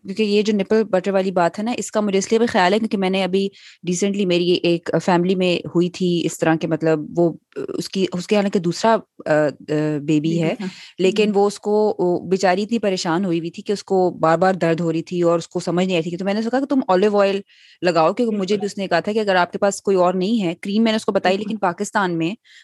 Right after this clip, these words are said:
Speaker 1: وہ کریم وغیرہ کا کانسیپٹ ابھی میرے نہیں خیال کتنا ہے، مجھے نہیں معلوم،
Speaker 2: جی۔
Speaker 1: لیکن اولیو آئل اگر آپ جس طرح سے سب سے اچھے والا جو سلاد میں ڈالنے والا جو ہوتا ہے، جو اچھے والا ہوتا ہے،
Speaker 2: بالکل۔
Speaker 1: وہ آپ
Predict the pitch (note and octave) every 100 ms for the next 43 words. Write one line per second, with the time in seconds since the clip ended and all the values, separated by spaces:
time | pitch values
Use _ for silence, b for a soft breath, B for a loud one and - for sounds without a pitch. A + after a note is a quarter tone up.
0 | - F#3 G3 G3+ G3+ F#3+ F#3 F#3 - F3
1 | F3 G3+ F#3+ F3 F3+ F3 E3+ E3+ F#3+ G3+
2 | F3 F3 E3+ F3 F3 D#3+ F3+ E3 E3 E3+
3 | F#3+ E3 D#3 G#3+ F#3+ B B F#3 F#3 G#3
4 | G3 - F#3 G3+ A#3+ A#3 A3+ B3+ - F#3
5 | F3 F#3 F3+ F3+ F#3 G3+ F#3+ F#3+ F#3+ -
6 | - G3 - G3 F3 - G3 F3+ F3 F3
7 | F3 E3 - D#3+ D#3+ E3 F3+ E3 D3+ D#3+
8 | D#3 D#3 D#3+ D3+ C3+ E3 D#3 - E3+ D3+
9 | D3 B2 - G3+ B B G3+ E3 A3 G3